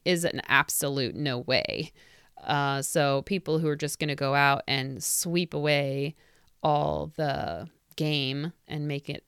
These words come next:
you know, a commercialized paid thing is just such a bad idea. A third point they make is about the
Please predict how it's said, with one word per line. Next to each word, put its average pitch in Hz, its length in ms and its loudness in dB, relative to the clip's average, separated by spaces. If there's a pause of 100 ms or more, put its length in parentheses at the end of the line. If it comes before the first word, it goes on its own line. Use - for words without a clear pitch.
(120)
you 151 140 -4
know, 123 320 -8 (340)
a 139 100 -4
commercialized 143 920 -6
paid 143 320 -4
thing 139 220 -4
is 131 260 -8 (580)
just - 440 -2
such 151 260 -2
a - 40 -8
bad - 380 -8
idea. - 380 -10 (760)
A 233 120 4
third 330 320 2
point 240 260 -2
they 196 160 2
make 196 480 0 (180)
is 180 360 4
about 165 640 4 (160)
the 160 560 4